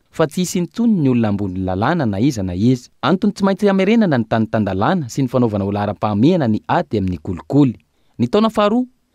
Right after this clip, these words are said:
nisedra olana ny firenena nanomboka ny volana martsa roapolo sy roa arivo. Ny fahatongava ny valanaretina covid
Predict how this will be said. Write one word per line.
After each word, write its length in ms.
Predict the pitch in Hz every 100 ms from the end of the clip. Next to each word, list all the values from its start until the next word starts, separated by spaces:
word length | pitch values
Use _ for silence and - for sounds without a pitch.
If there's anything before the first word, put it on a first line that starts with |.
| _
nisedra 380 | - 151 185 131 -
olana 320 | 180 233 175
ny 80 | 113
firenena 480 | 131 117 117 180 147
nanomboka 380 | 110 107 - 98
ny 80 | 90
volana 260 | 95 95
martsa 380 | 92 120 156 -
roapolo 320 | 101 92 98
sy 220 | - - 92
roa 120 | 92
arivo. 340 | 101 143 139 _ _ -
Ny 60 | 95
fahatongava 640 | 135 123 120 110 175 131
ny 100 | 101
valanaretina 600 | 98 95 98 98 107 101
covid 320 | - 95 92